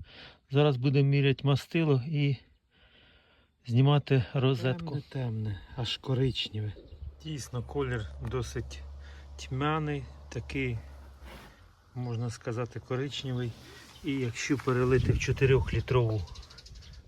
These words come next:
каністру, чотири літра, то у нас майже під кришечку.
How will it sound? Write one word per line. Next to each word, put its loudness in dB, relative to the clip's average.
каністру, 2
чотири -2
літра, -6
то 2
у 0
нас 0
майже 2
під -8
кришечку. -4